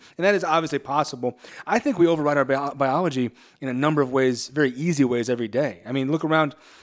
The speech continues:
Um, how many of us have addictions? Anything from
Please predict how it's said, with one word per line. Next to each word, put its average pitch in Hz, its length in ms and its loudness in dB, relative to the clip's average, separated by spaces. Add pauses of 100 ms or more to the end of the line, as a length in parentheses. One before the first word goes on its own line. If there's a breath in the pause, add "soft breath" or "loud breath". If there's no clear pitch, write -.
(140 loud breath)
Um, 123 380 0 (680)
how 156 160 2
many 160 140 2
of 147 60 2
us 135 100 -2
have 139 120 -2
addictions? 123 460 -4
Anything 123 320 -8
from 117 260 -8